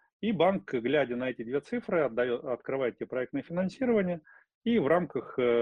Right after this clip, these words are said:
этого проектного финансирования ты спокойно, э, осуществляешь свои продажи и осуществляешь, э, реализацию проекта.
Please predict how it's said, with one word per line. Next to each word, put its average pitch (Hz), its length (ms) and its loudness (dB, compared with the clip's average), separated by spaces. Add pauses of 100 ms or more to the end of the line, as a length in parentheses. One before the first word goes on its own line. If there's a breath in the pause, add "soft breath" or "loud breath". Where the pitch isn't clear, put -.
(360)
этого 131 180 -4
проектного 135 340 -4
финансирования 143 520 -2
ты 143 100 -6
спокойно, 123 580 -2 (120)
э, 170 120 -16 (160)
осуществляешь - 480 -2
свои 131 180 -4
продажи 190 600 0
и 170 160 -2
осуществляешь, 143 840 -2
э, 107 160 0
реализацию 107 560 -2
проекта. 101 280 -4